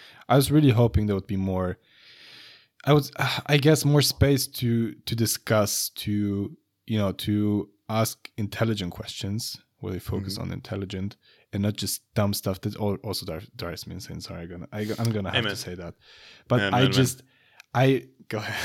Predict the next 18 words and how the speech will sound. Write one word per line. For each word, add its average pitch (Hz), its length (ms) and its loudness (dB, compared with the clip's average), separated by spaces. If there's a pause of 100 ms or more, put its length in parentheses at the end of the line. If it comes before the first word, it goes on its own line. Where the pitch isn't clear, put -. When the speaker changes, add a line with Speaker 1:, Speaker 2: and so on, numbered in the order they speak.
(640)
Speaker 1:
<laughs> - 20 -
Speaker 2:
<laughs> 131 1080 8 (1400)
Yeah. 92 200 0 (200)
Um, 92 680 -2 (580)
then 95 560 2 (220)
have 127 140 -2
you 120 120 4
ever 87 120 2
thought 98 340 4
about 80 500 -6 (720)
asking 101 460 -4
the 92 80 -2
professor 98 580 -6
a 82 60 -10
question? - 680 -6 (340)
Bum, 101 320 -2
bum, 82 380 -12
bum. 143 420 0